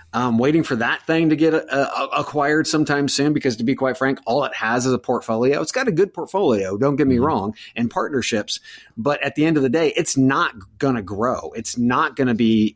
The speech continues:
Speaker 1: anybody's rocket ship. So th-, I, I see just this landscape really consolidating, which means, again, competition,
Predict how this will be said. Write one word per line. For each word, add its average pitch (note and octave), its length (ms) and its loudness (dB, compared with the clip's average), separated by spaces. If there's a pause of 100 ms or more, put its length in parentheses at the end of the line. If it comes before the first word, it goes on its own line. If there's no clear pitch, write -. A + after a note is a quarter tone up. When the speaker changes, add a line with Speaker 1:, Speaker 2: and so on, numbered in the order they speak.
(120)
Speaker 1:
anybody's A2 500 -2
rocket G#2+ 460 -4
ship. E2 320 -8
So G#2+ 320 2
th-, - 180 -8 (100)
I, C3 180 -2 (280)
I C3 60 -6
see D#3 400 2 (420)
just D#3+ 300 0
this E3 180 2
landscape B2+ 800 0
really A#2 560 2
consolidating, G#2+ 800 -2
which B2 180 0
means, C3+ 680 2
again, A#2 560 0 (260)
competition, B2 840 0